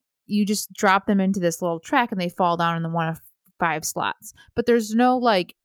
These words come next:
tun-, funnel that funnels them in. So you basically, like, if you're not careful, you can put all the marbles on the right-hand side and then they all go to that side of the, you know, one of those three bottom slots, or on the left side, they'll go to the top slots. You know what I mean?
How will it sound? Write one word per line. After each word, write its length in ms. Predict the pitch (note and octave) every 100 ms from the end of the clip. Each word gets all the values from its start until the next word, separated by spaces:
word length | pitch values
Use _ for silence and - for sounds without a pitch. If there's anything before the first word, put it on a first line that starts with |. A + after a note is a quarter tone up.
| _ _ _ _ _ _ _ _
tun-, 340 | - - G#3+ G#3 - -
funnel 440 | G3+ G#3+ A#3+ C4
that 240 | A#3 -
funnels 340 | G3+ G3 G3+ G3
them 220 | G3 F3+
in. 260 | F3+ A3 B3+
So 180 | - A3+
you 260 | G3+ G#3
basically, 800 | F#3 G3 A#3 B3+ G#3+ - F#3+ F3+
like, 320 | F3 E3+ E3+ -
if 220 | G3+ G3+ A#3
you're 80 |
not 260 | A3 F#3+ -
careful, 360 | - C4+ G3+ F#3
you 200 | F#3+ G3+
can 200 | G3+ G3
put 140 | G#3
all 180 | F3 F3
the 60 |
marbles 360 | E3+ F#3+ F#3 E3
on 80 | E3+
the 80 | D#3+
right-hand 440 | E3+ E3 E3+ E3
side 220 | G3+ F#3
and 80 | E3+
then 100 | E3
they 100 | E3
all 160 | D#3 E3
go 220 | E3 E3+
to 160 | -
that 280 | E3 D#3 -
side 300 | - E3+ D3+
of 140 | - -
the, 280 | - - - _ _ _ _
you 100 | G3
know, 80 | F3
one 160 | E3+
of 60 | D#3
those 260 | D#3+ E3 - _
three 220 | - F#3+ E3+
bottom 360 | D#3 D#3+ C3+
slots, 540 | - F#3+ D#3+ - - -
or 160 | - E3+
on 80 |
the 80 | E3
left 220 | G#3 G#3
side, 240 | - F3 E3
they'll 80 | E3
go 100 | E3+
to 40 |
the 80 | E3
top 340 | - F3 -
slots. 420 | - - - - -
You 80 |
know 60 | A3
what 100 | G#3+
I 60 | G#3
mean? 300 | G#3 G#3+